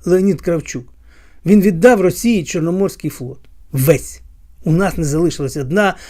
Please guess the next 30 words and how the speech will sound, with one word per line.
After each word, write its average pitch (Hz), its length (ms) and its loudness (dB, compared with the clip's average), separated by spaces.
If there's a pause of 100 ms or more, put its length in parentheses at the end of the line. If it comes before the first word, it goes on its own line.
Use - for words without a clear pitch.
(220)
а, 160 240 -2
підводна, 165 580 2
один 170 260 4
підводний 160 480 2
човен 185 460 2 (220)
Запоріжжя 156 680 2
дизельний, 123 680 0 (100)
який 151 240 0
так 175 260 0
і 160 40 0
згнив. 127 420 -4 (180)
Він 214 260 8
залишив 240 640 8 (160)
російський 240 680 6
Чорноморський 202 680 4
флот 226 260 2
в - 40 -16
Севастополі. 135 760 -6 (360)
Він 113 100 -4
залишив 135 560 4
російський 143 460 -6
Чорноморський 147 640 -4
флот 226 300 0
в - 20 -16
Севастополі, 170 960 -2
розумієте? 151 560 0 (640)
І 214 120 8
він 226 200 8
все 254 420 6
підготував 180 760 0